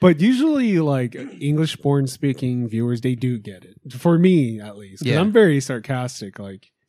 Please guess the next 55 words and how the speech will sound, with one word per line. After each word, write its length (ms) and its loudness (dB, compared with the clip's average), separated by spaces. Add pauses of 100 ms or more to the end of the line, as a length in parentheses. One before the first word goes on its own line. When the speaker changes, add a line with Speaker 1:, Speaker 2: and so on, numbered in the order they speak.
(120)
Speaker 1:
on 300 -8
stream. 500 -8
And 200 -12 (760)
foreigners, 920 0 (200)
Speaker 2:
<laughs> 1000 -8
Speaker 1:
you 180 6
know, 60 4
like, 220 2
even 360 2
'cause 300 -4
I 100 -6
don't 80 2
Speaker 2:
They'll, 100 8
Speaker 1:
know. 140 2
Speaker 2:
they'll 180 0
take 220 -4
it, 120 -2
like, 280 -4
Speaker 1:
The 100 0
Speaker 2:
you 60 0
know, 120 -4
Speaker 1:
tone, 260 6
Speaker 2:
as 240 2
Speaker 1:
even 60 4 (120)
Speaker 2:
truth. 160 2
Speaker 1:
the 60 -4
tone, 360 2
I 100 0
can 200 -6
tell, 320 -4
like, 160 -10 (360)
"Oh, 140 0
yeah, 320 -6
man. 380 -10
I, 180 2 (200)
you 120 -4
know, 120 -4
I 300 -2 (380)
played 300 0
in 80 -8
front 220 -6
of 60 -4
millions 300 0
of 80 -4
people." 480 0
Like, 160 -12
Speaker 2:
Yeah. 240 -12 (280)
Speaker 1:
you 80 -10
know, 140 -6
I'm, 180 -4
my 200 -4
voice 340 4
is, 160 -6
like, 220 -10
not, 240 -6